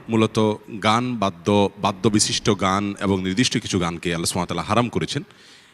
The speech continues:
এবং এই আয়াতে যে গান বাজনা, অর্থাৎ নির্দিষ্ট কিছু গান এবং বাজনা, বাদ্য, এগুলোকে হারাম করেছেন, এই বিষয়টি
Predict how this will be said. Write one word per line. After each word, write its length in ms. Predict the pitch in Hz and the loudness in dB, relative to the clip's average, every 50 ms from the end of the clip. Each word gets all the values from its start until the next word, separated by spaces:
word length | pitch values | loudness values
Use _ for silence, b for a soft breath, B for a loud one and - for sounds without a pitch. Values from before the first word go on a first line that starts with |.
| b b b _ | b b b _
এবং 320 | - 127 131 160 147 143 156 - - | 2 4 6 4 4 2 -2 -6 -2
এই 120 | 139 135 127 | 0 0 2
আয়াতে 360 | - 110 113 127 135 - 147 131 | 4 4 4 4 4 2 0 2
যে 320 | 120 135 135 135 131 - - - - - 98 87 | 4 4 4 4 2 0 -4 -8 -14 -10 -2 0
গান 240 | 110 110 123 131 | 2 2 2 2
বাজনা, 440 | 110 101 92 87 85 80 78 87 92 - _ _ _ _ _ _ _ _ _ _ _ _ _ _ | 2 0 0 0 -2 -4 -4 -6 -6 -10 _ _ _ _ _ _ _ _ _ _ _ _ _ _
অর্থাৎ 360 | - 101 - - 113 101 101 - - - | -4 -4 -2 0 -2 -2 -2 -4 -8 -8
নির্দিষ্ট 500 | 110 110 113 110 135 151 - - - - | -4 -2 -2 0 0 -2 -2 -2 -2 -2
কিছু 420 | 151 135 131 123 - 120 - - 113 | 0 0 0 0 -2 -2 -2 0 0
গান 300 | 90 98 95 104 120 123 117 | 0 0 0 0 0 -2 -2
এবং 200 | 107 95 98 90 | -2 -2 -2 -2
বাজনা, 380 | 87 85 82 85 92 92 90 | -2 -4 -4 -2 -4 -4 -2
বাদ্য, 340 | 87 87 87 85 87 - 120 | -2 -2 -4 -4 0 2 2
এগুলোকে 400 | 123 117 110 113 123 127 123 139 | 2 4 4 2 2 2 2 0
হারাম 320 | 120 - 123 120 143 165 | -4 -2 0 0 0 2
করেছেন, 400 | 151 - 113 92 - - 101 123 156 - | 2 2 2 2 0 -2 -4 -6 -4 -2
এই 80 | 127 | 0
বিষয়টি 440 | 123 127 - 175 165 - 170 160 165 | 0 0 2 0 0 0 -2 -6 -6